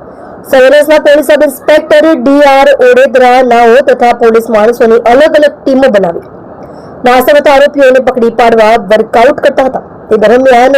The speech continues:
અત્રેના પોલીસ સ્ટેશનમાં સર્વેલન્સ સ્ટાફના પોલીસ કોન્સ્ટેબલ સાજણભાઈ કાનાભાઈ તથા પોલીસ કોન્સ્ટેબલ યુવરાજસિંહ રાજુભાઈ નાઓએ અંગત અને વિશ્વાસુ બાતમીદાર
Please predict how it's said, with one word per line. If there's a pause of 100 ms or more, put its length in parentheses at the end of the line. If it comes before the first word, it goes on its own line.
અત્રેના
પોલીસ
સ્ટેશનમાં (420)
સર્વેલન્સ
સ્ટાફના
પોલીસ
કોન્સ્ટેબલ (120)
સાજણભાઈ (140)
કાનાભાઈ (360)
તથા
પોલીસ
કોન્સ્ટેબલ
યુવરાજસિંહ
રાજુભાઈ
નાઓએ
અંગત
અને (160)
વિશ્વાસુ
બાતમીદાર